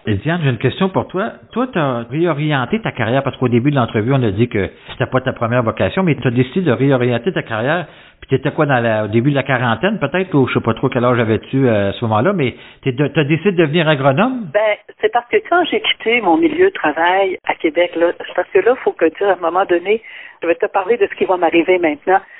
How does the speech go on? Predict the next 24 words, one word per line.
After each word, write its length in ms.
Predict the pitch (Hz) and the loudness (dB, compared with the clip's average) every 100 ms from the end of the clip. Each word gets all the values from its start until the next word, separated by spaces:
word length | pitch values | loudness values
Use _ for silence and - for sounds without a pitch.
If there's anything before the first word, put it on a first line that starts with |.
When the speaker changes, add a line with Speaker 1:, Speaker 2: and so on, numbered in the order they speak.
| - | -8
Speaker 2:
À 60 | - | -4
un 20 | |
moment 300 | 185 208 240 240 | 0 0 0 0
donné, 460 | 190 175 196 233 _ _ _ | 0 -2 -4 -6 _ _ _
t'es 120 | - 349 - | 0 0 0
saturé, 540 | 190 - - - - - | -4 0 0 0 -2 -2
là. 440 | - - _ 98 | -2 -6 _ -10
Speaker 1:
Ouais. 100 | 104 | -8
Speaker 2:
Il 220 | 95 - | -10 -4
faut 160 | 208 202 - | -2 -2 0
que 60 | 160 - _ - | -4 -4 _ -2
t'arrêtes, 460 | 196 - - - - | -2 0 -2 -2 0
là, 100 | - - | -2 0
tu 60 | |
sais, 120 | 185 - | -2 -2
parce 200 | 165 - | -6 -2
que 100 | 226 240 _ _ _ - | -2 -2 _ _ _ -2
les 180 | 175 180 | 0 0
gens 200 | - 277 | 2 0
pensent 300 | 277 208 240 | 2 -2 -2
que 100 | - | -2
partir 440 | 170 165 - - 214 | -2 -2 -4 -2 0
des 100 | 190 | 2
entreprises, 640 | 180 - 160 - 202 226 | 0 0 -2 2 2 2